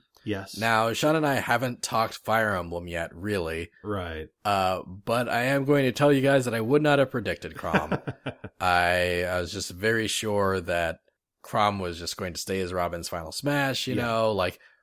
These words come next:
Speaker 2: I, I was aware that we hadn't seen Robin's Final Smash since, like, the ulti-, we haven't seen the ultimate version of Robin's Final Smash
Speaker 1: Right.
Speaker 2: since Ultimate was announced, since Ultimate was revealed.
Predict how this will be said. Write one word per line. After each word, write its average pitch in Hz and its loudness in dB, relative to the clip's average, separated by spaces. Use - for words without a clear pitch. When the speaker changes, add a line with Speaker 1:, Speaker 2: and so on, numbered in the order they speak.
Speaker 2:
I, 101 2
I 107 0
was 117 0
aware 113 0
that 110 -2
we 90 -4
hadn't 95 -2
seen 131 -4
Robin's 98 -2
Final 85 -6
Smash 87 -6
since, - -8
like, 95 -2
the 110 -6
ulti-, 123 -2
we 107 -2
haven't 139 2
seen 151 2
the 131 0
ultimate 131 0
version 98 -2
of 95 -2
Robin's 98 -2
Final 90 -4
Smash 98 -4
Speaker 1:
Right. 98 -6
Speaker 2:
since 104 -4
Ultimate 101 -4
was 90 -8
announced, 90 0
since 90 -8
Ultimate 92 -8
was 90 -10
revealed. 98 -2